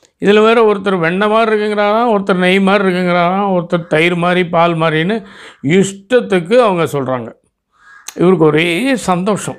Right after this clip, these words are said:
யாருக்கு? நம்ம ஃப்ரெண்டுக்கு வாங்கிட்டு கொடுத்தார் இல்லையா, அவருக்கு. அவர் தான் அதுல வேலை செய்ய போறாரு.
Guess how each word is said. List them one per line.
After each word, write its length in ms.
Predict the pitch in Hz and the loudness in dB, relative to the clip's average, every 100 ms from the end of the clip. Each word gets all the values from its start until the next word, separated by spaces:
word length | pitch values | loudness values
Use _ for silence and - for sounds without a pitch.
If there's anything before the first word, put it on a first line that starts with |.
| - | -6
யாருக்கு? 680 | 160 170 160 180 196 202 - | -4 -2 -2 -2 -2 -4 -6
நம்ம 340 | 143 147 170 | -4 -2 -2
ஃப்ரெண்டுக்கு 560 | 143 - 165 185 175 - _ _ _ - | -2 -2 -2 -2 -4 -10 _ _ _ -6
வாங்கிட்டு 340 | 127 175 190 | -2 0 -2
கொடுத்தார் 360 | 190 175 170 160 | -4 -4 -2 0
இல்லையா, 260 | 139 139 156 | 0 0 -2
அவருக்கு. 540 | - - 131 - - _ _ _ _ | -4 -4 -6 -6 -14 _ _ _ _
அவர் 200 | - 131 | -6 0
தான் 100 | 175 | 2
அதுல 180 | 226 190 | 2 2
வேலை 200 | 180 196 | 2 0
செய்ய 180 | 175 185 | 0 -4
போறாரு. 380 | 156 170 160 | -4 -4 -6